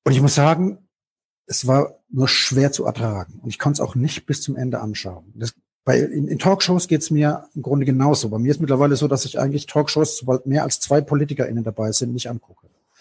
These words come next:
Habe ich jetzt am Sonntag eine kleine Ausnahme gemacht, auch nicht ganz. Anne Will nochmal, äh, reingeguckt, da waren's, glaub ich, vier, vier PolitikerInnen.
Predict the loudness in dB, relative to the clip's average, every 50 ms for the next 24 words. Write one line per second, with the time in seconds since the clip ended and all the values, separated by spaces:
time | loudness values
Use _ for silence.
0 | -20 -20 -20 -20 _ _ _ _ -6 -2 0 2 2 2 2 2 2 2 2 4
1 | 4 2 2 2 2 2 4 4 4 4 2 2 4 4 2 2 2 2 0 0
2 | 0 0 0 0 2 0 -2 0 0 0 0 0 0 0 0 0 2 2 2 2
3 | 2 2 2 2 2 2 0 0 0 -2 0 0 0 0 0 -2 -2 -4 -4 -2
4 | -2 -2 0 0 -2 -2 -2 -2 -2 -4 -4 -4 -4 -4 -4 -4 -2 -2 -2 0
5 | -2 -2 -2 -2 -2 -2 -2 -2 -2 -2 -2 -2 -2 -2 -4 -6